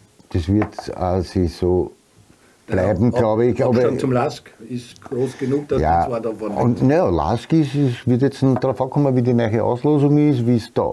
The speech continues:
Speaker 1: wie's eine starten müssen. Also, lask ist ja nur drei Punkte vor Rapid und vor Austria. Also, da kann schon noch viel passieren. Es sind auch nur vier Punkte auf Klagenfurt, nicht? Also,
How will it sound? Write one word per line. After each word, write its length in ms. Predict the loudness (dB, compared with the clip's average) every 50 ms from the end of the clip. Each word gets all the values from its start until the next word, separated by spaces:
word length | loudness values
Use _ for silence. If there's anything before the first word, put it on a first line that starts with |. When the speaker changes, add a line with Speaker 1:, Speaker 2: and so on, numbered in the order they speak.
| -4 0
Speaker 1:
wie's 340 | 0 2 2 0 -2 -6 -12 -12 -8
eine 300 | -4 -2 0 0 0 -2
starten 400 | -4 -2 -2 -2 -2 0 2 2
müssen. 440 | 4 4 4 2 0 0 -2 -2 -2 -2 -10 -16 -16 -18 -18 -14 -6 -4
Also, 460 | -2 0 2 2 2 4 2 2 0 0 0 -2 0
lask 440 | 0 0 0 0 0 -2 -4 -2 0
ist 100 | 0 2
ja 100 | 2 2
nur 180 | 2 4 2 2
drei 260 | 0 0 0 0 0
Punkte 400 | 0 0 -2 -2 -2 0 -2 -4
vor 180 | -2 0 0 0
Rapid 380 | 0 0 0 -2 -2 0 0
und 180 | -2 -2 -2 -2
vor 240 | -2 -2 0 0 -2
Austria. 380 | -2 -2 0 0 0 0 0 -4 -10 -20 -20 -20 -20 -20 -18 -16 -18 -18 -18 _ _ -20 -20 -14 -12 -12 -10 -6 -4
Also, 180 | -2 0 0 0
da 120 | 0 -2
kann 220 | -2 0 -2 -2
schon 160 | 0 2 2 2
noch 120 | 2 2
viel 140 | 2 0 0
passieren. 340 | 0 0 -4 0 0 2 2
Es 100 | 2 0
sind 180 | 0 0 0 2
auch 80 | 2
nur 220 | 2 2 2 2 2
vier 220 | 2 2 0 0
Punkte 400 | 2 0 0 0 0 0 -2 -2
auf 100 | -2 -2
Klagenfurt, 520 | -2 0 0 0 -2 -4 -2 -2 -2 0 0
nicht? 120 | 0 2 2
Also, 200 | 2 0 0